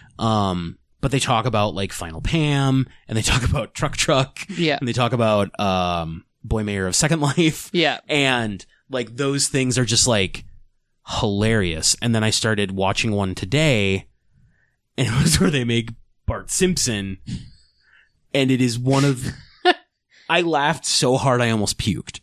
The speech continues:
Speaker 2: Yeah.
Speaker 1: Like, that's how funny this was.
Speaker 2: <laughs> I, uh,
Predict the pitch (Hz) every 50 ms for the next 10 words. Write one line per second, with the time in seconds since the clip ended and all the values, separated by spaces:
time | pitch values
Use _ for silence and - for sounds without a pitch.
0 | _ - 175 165 135 - - - 127 127 120 120 - - 110 117 131 143 143 139
1 | - - - 123 110 - - 110 87 90 87 76 76 - - 82 69 57 58 64
2 | - - - - _ - - - - - - - - - _ - - _ _ _
3 | - - - - - - - 196 - - 190 196 208 208 208 202 202 196 190 190
4 | 185 180 180 175 -